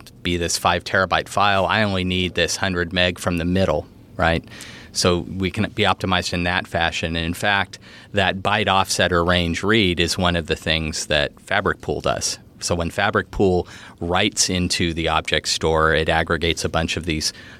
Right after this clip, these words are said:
cold four K waffle blocks together, writes a big object into the object store. We love big objects, so that writing is gonna be very efficient. And then when it comes time to do an individual recall,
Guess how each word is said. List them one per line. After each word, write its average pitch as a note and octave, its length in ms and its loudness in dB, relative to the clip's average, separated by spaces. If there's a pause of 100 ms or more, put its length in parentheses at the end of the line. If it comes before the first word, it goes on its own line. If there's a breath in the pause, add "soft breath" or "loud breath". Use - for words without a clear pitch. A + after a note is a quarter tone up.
cold F2 240 2
four E2 240 0
K E2+ 200 0
waffle D2+ 360 0
blocks D2+ 340 -2
together, D#2+ 440 -2
writes D#2 280 0
a E2 40 -10
big E2+ 260 -4
object D#2+ 500 -2
into E2+ 140 -2
the D#2+ 120 -2
object D2+ 360 -2
store. D#2 220 0
We D#2+ 160 -2
love F2 360 -4
big F2+ 200 0
objects, D#2+ 540 0
so E2 160 -2
that E2 200 -2
writing E2+ 540 0
is D#2 260 -2
gonna E2+ 220 -2
be E2 100 -4
very D#2+ 240 0
efficient. E2+ 560 0 (380 loud breath)
And G2 120 0
then G#2+ 140 2
when B2 120 4
it A2 100 0
comes A2 240 0
time G#2 160 2
to G2+ 100 2
do F#2+ 160 2
an F#2 100 2
individual F#2 560 2
recall, F2 640 0